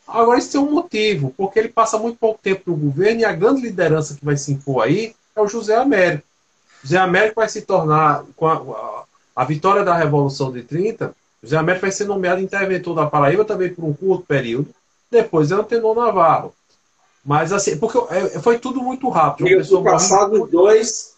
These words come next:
Speaker 2: diga-se de passagem, né, professor Jean? Os dois do grupo dos tenentes.
Speaker 1: Sim, é, foi tudo muito rápido. A morte de uma pessoa é no final de julho, quer dizer, em, é, ago-, em a-, agosto, setembro,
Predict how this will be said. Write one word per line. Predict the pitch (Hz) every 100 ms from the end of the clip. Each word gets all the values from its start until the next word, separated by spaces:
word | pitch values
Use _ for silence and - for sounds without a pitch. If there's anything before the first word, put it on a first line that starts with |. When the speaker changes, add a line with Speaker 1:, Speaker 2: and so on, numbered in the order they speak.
| _ _ _ _
Speaker 2:
diga-se | 143 165 190 180
de |
passagem, | - 160 - 175 180 180
né, |
professor | 202 175 156 139
Jean? | 120 107 -
Os | 160 156
dois | 151 151 175 190 - - _ _ _ _
do | 143
grupo | 131 139 151
dos | 160 160
tenentes. | 190 156 120 117 - - _ _ _ _ _ _ _ -
Speaker 1:
Sim, | 220 214 214 143 _ _ _ _
é, | 170
foi | - 359
tudo | 277 262
muito | 277 349
rápido. | 285 226 185 156
A | 170
morte | 208
de | 214
uma | 208
pessoa | 196 - 226
é |
no | 233
final | - 196 190
de | 156
julho, | 143 160 190 120
quer | - 151
dizer, | 123 117 95 _ _ _ _ -
em, | 147 175
é, | 147 147 147 143
ago-, | 135 156 135 147 151
em | 170 143
a-, | 151 151 147
agosto, | 143 226 226
setembro, | - 185 139 - 190 233 165 104